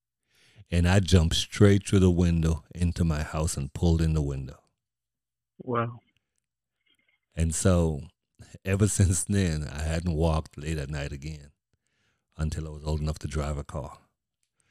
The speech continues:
Speaker 1: So <laughs> those are some of the experiences that we have had.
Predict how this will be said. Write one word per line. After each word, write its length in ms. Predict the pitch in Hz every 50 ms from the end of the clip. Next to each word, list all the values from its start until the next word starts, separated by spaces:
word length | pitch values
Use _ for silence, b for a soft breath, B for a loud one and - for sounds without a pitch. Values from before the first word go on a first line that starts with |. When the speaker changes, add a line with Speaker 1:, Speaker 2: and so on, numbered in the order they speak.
| _ _ _ _
Speaker 1:
So 460 | - - - - 87 85 80 80 82 - - - 107 - b b b b b b b _ _ _ _ _ _ _ _ _ _
<laughs> 160 | _ _ _
those 420 | 90 85 85 104 107 113 123 107 104
are 80 | 95
some 280 | - - - 101 95 92
of 160 | 90 80 82
the 80 | 80 78
experiences 880 | 73 - - - - 107 107 104 101 104 101 98 - - 104 98 90
that 200 | 87 85 78 -
we 120 | 76 78 76
have 140 | 69 - _ _ -
had. 320 | 98 104 110 127 135 127